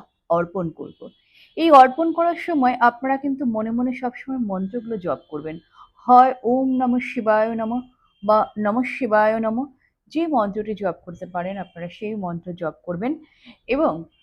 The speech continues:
এই, এরপর আমি মাতা পার্বতীকে সিঁদুরের তিলক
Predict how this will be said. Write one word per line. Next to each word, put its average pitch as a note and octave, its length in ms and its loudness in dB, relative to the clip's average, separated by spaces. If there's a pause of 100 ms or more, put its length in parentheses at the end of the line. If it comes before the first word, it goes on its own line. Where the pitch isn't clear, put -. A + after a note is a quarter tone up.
(360)
এই, A#3+ 180 0 (1160)
এরপর C4+ 420 4 (160)
আমি G#3 240 2
মাতা F3+ 340 -2 (120)
পার্বতীকে G3 640 0 (480)
সিঁদুরের B3+ 520 -4
তিলক B3 260 -4